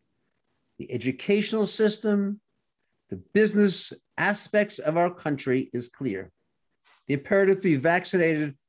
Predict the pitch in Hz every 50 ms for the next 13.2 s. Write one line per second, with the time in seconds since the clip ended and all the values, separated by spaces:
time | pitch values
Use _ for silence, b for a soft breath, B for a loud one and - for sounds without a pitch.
0 | _ _ - - - - 220 208 208 - - 165 151 139 131 - - 151 139 131
1 | 135 - 131 120 - - 110 110 - - - 82 82 - _ _ _ _ _ _
2 | _ _ _ _ _ - - - - - - - 156 160 160 - - _ 120 107
3 | - - 147 127 135 135 127 - - 131 - 131 131 - _ _ _ _ 120 98
4 | 87 - - _ _ _ _ _ _ _ _ _ _ _ _ _ _ _ _ _
5 | _ _ _ _ _ _ _ - 160 175 208 214 214 214 - 233 220 175 - -
6 | - 262 226 202 170 160 - - - 190 214 214 208 247 233 220 214 175 - -
7 | - - - 208 208 190 151 127 113 101 - - - _ _ _ _ _ _ _
8 | _ - 214 214 202 220 214 202 202 - - - 226 214 226 240 254 254 240 214
9 | 208 214 214 214 - - - - 190 180 175 175 147 139 127 120 110 107 135 185
10 | 185 - - - - - - - - - _ _ _ _ _ _ _ _ _ _
11 | _ _ _ _ _ _ - 117 123 131 127 131 131 131 - - 165 160 156 156
12 | 151 147 147 151 156 160 175 170 - - - - 165 165 160 160 160 170 170 185
13 | - - -